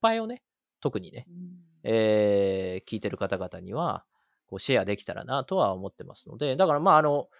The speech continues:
Speaker 1: なんかそういう関連の質問がたくさん来てますよっていうことでしたので、
Speaker 2: いや、
Speaker 1: ま、僕もね、
Speaker 2: そうですね。
Speaker 1: 僕が、あの、こう考えて、こういうコンテンツで今日話そうみたいなところでね、
Speaker 2: うん。
Speaker 1: あの、大塚さんとかアレックス君とよ、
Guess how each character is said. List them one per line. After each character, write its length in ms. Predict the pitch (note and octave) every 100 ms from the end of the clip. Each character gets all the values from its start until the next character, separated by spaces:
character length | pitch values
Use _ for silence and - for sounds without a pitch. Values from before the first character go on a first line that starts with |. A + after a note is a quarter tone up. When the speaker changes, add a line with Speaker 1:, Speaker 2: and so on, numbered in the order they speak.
| _ _ _
Speaker 1:
な 80 | F#3+
ん 20 |
か 60 | D#3+
そ 140 | G#3
う 60 | G#3+
い 80 | G#3+
う 100 | G3+
関 220 | G3 F#3+
連 140 | G3
の 60 | F3+
質 180 | - F3
問 120 | D#3+
が 80 | D#3+
た 80 |
く 60 | D3
さ 100 | D#3
ん 20 |
来 80 | D#3
て 80 | F3
ま 80 | C#3
す 160 | -
よ 160 | A#2+ G#2
っ 60 | _
て 80 |
い 20 | A2
う 20 |
こ 80 | -
と 80 | A#3+
で 80 |
し 40 | D4+
た 200 | C#4+ A#3
の 140 | G#3
で、 80 | A#2+
Speaker 2:
い 40 |
や、 100 | G2+ - - -
Speaker 1:
ま、 80 | D3
僕 200 | C#3 D3+
も 40 | F3
ね、 40 |
Speaker 2:
そ 60 | E3
う 20 |
で 40 | A#3+
す 20 |
ね。 60 | F#3
Speaker 1:
僕 240 | F3 G3
が、 160 | G#3 G3+
あ 20 |
の、 480 | G3+ F#3+ F#3+ F#3 F#3 -
こ 120 | C3+
う 60 |
考 220 | A#2+ C3+ C3+
え 40 |
て、 100 | A#2+
こ 100 | A2+
う 40 | C3+
い 20 |
う 20 |
コ 100 | C3+
ン 60 | C3+
テ 80 | B2
ン 40 |
ツ 80 | A#2+
で 100 | B2+
今 100 | C3+
日 40 | A2
話 200 | G#2+ G#2+
そ 120 | A#2+
う 40 | F#2
み 100 | F2+
た 80 |
い 40 | D#2+
な 100 | -
と 80 | _
こ 140 | F2
ろ 60 | -
で 100 | E3
ね、 140 | G3+ _ _ -
Speaker 2:
う 40 | A#3+
ん。 40 |
Speaker 1:
あ 100 | F#3+
の、 140 | G#2 G#2
大 60 | G#2
塚 160 | G#2
さ 120 | -
ん 60 | G2+
と 80 | -
か 80 | F2+
ア 40 |
レ 60 | F#2+
ッ 20 |
ク 100 | -
ス 60 | -
君 180 | F2
と 100 | F#2
よ、 140 | F2+